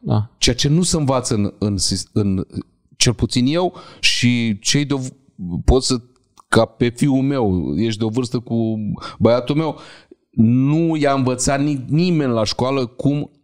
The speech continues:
Speaker 2: să, în sistemul românesc vorbesc,
Speaker 1: Corect, da.
Speaker 2: cum să-și susțină un punct de vedere. Că e bun, că e rău, nu contează. Să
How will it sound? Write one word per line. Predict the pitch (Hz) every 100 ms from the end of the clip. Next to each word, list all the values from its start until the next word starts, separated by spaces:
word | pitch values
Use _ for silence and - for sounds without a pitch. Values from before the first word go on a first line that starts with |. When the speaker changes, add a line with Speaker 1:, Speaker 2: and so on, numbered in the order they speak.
| _
Speaker 2:
să, | - - 123 131 - _ - - _
în | 110
sistemul | 98 - - 123 120
românesc | 113 120 123 101
vorbesc, | 95 117
Speaker 1:
Corect, | 160 104
da. | 131 110 113
Speaker 2:
cum | - 139 175
să-și | 185 143 135
susțină | - 107 - 139 147
un | 143 110
punct | 104 123
de | 120
vedere. | 110 104 95 85 76 - - _ _ _ _ _
Că | -
e | 156
bun, | 131 117 196
că | 190 160
e | 147
rău, | 165
nu | 170
contează. | 175 185 156 131 95
Să | 92 - 101